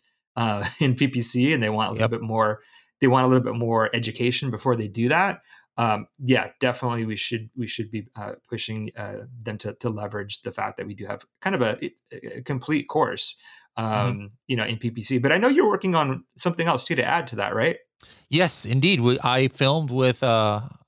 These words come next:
Speaker 2: I, I'm gonna, I'm gonna leave a little suspense here. I'm not gonna, I'm not gonna say his or her name, but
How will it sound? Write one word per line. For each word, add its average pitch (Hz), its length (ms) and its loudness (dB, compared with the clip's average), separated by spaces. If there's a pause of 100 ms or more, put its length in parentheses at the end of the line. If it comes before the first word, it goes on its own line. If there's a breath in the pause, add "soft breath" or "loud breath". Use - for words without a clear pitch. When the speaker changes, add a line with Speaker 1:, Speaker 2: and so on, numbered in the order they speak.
(100)
Speaker 2:
I, 180 300 -4
I'm 185 120 0
gonna, 190 140 -2
I'm 175 120 0
gonna 170 140 0
leave 139 200 0
a - 20 0
little 120 180 2
suspense 107 380 -2
here. 90 80 -2
I'm 92 60 0
not 107 120 0
gonna, 98 240 0
I'm 113 160 -2
not 113 120 -2
gonna 101 160 -2
say 98 240 0
his 107 220 0
or 98 100 0
her 104 140 2
name, 95 300 0
but 98 180 2